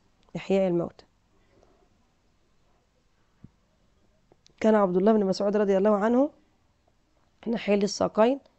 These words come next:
قوي البني ولا كثير المزاح؟ طبعًا كان نق-، إيه؟ نحيل الساقين. يوم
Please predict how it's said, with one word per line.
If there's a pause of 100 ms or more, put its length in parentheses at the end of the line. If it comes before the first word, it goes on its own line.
(460)
قوي
البني
ولا
كثير
المزاح؟ (260)
طبعًا
كان
نق-،
إيه؟
نحيل
الساقين. (1500)
يوم